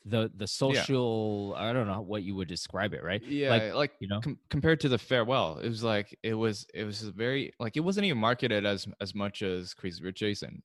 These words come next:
Speaker 2: Asians, right? But it was
Speaker 1: Right.
Speaker 2: just such a well-done film, and it's, like, it's about, at the core of it, it's about family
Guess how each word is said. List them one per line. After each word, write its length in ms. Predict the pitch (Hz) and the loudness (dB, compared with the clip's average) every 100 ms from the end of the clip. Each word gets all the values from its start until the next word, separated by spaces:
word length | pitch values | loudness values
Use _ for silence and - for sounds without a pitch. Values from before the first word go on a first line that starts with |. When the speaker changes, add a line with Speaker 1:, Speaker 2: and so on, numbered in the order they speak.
| - | -4
Speaker 2:
Asians, 380 | 104 76 69 67 | -4 -4 -12 -10
right? 200 | - - | -10 -8
But 100 | 82 | -6
it 60 | 71 | -2
was 80 | 95 | -2
Speaker 1:
Right. 80 | 85 | -2
Speaker 2:
just 260 | 104 - | -6 -2
such 200 | 127 - | -2 0
a 40 | 135 | 0
well-done 300 | 127 113 98 | 0 -2 -2
film, 340 | - 120 - - | -4 -4 -4 -2
and 100 | 110 | -2
it's, 200 | 113 - | 0 2
like, 280 | 117 113 - | 2 0 -4
it's 160 | 135 156 | -6 -2
about, 320 | 170 156 - 139 | 0 0 2 -2
at 140 | 143 | -2
the 100 | 143 | -4
core 320 | - - 147 | -8 -2 0
of 100 | 110 | 0
it, 140 | 101 - | -2 -4
it's 100 | - | -8
about 300 | 107 101 67 | -4 -4 -2
family 300 | - 95 85 | 0 0 -2